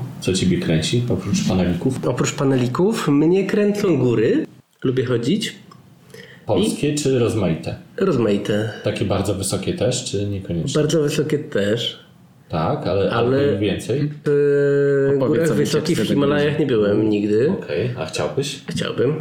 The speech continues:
Speaker 2: Ale na razie mnie nie stać. Ale, e, kręcą mnie góry i kręci mnie taka aktywna turystyka.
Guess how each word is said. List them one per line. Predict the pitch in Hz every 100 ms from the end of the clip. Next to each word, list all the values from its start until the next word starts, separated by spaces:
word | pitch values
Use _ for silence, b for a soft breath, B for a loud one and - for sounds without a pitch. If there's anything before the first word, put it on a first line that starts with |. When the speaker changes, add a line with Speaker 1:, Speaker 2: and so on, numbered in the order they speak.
| - 175 B B B B - - - -
Speaker 2:
Ale | 262
na | 214 196 156
razie | 117 107
mnie | 95
nie | 87
stać. | - - - B B B -
Ale, | 131 151 160 165 165 165 160 - - 156 156
e, | 165
kręcą | 226 247 240
mnie | 180 156
góry | 160 175 175 170
i | 147 143
kręci | - 160 160 160 156
mnie | 147 143 143 139 139 135 - - _ _ _
taka | 131 123 127 120 120
aktywna | 120 - 123 123
turystyka. | 117 113 104 - - 113 104 107